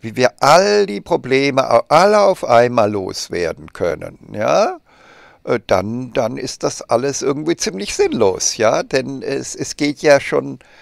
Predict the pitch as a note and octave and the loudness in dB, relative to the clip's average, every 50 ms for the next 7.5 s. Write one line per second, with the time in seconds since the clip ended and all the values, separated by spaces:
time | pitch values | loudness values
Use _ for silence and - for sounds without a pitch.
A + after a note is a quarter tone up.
0 | - - - _ _ _ _ _ _ _ - - D3 C#3+ C#3 C3+ C3 B2 B2 C3 | -20 -20 -20 _ _ _ _ _ _ _ -4 0 2 4 4 4 4 2 2 0
1 | C3+ C3 C#3 C#3+ C3+ - D#3+ D3 - - - A#2+ A#2+ C#3+ D3 C#3+ C3+ C3+ C#3+ C3+ | 0 -2 -4 -4 -2 2 0 0 0 0 -12 -8 -4 -4 -2 -2 -2 0 2 4
2 | C3+ C3+ B2+ C#3+ C#3+ C3 A#2+ A#2 C#3 D3+ C3+ - - D#3+ D3 C#3 C#3 C3+ B2 B2+ | 4 4 4 2 -2 -2 -4 -6 -6 -8 -6 0 2 4 4 4 2 -4 0 2
3 | C#3 C3 - - C#3 C#3 C3+ C#3 C#3+ C#3 - - F3+ F3 F#3 G3 G3+ - - - | 2 2 2 4 2 4 4 2 0 -4 -2 4 6 6 6 6 4 2 0 2
4 | G3+ E3+ C3 C#3 C3 A#2 - - - - C3 G#2+ - - B2+ B2+ B2 A#2 - - | 2 2 4 4 4 4 2 -2 -2 -4 -4 -4 0 2 2 2 2 2 2 2
5 | A2 - - - - A2+ G#2 - - A2+ G2 - - - G#2+ F#2 - - - G#2 | 0 0 0 -4 -4 -4 -4 0 0 0 0 -2 -2 0 0 0 0 -4 -10 -10
6 | - - - - A#2 G#2 G2 F2+ F#2+ F#2 E2 D#2 - - E2+ D#2+ - - A2+ G#2+ | -10 -10 -8 -4 -2 -2 -2 -2 -2 -2 -2 -2 -4 -10 -16 -18 -16 -12 -12 -10
7 | G#2 F#2 - B2 C3+ D#3+ D#3+ - - | -6 0 4 4 4 4 2 -4 -10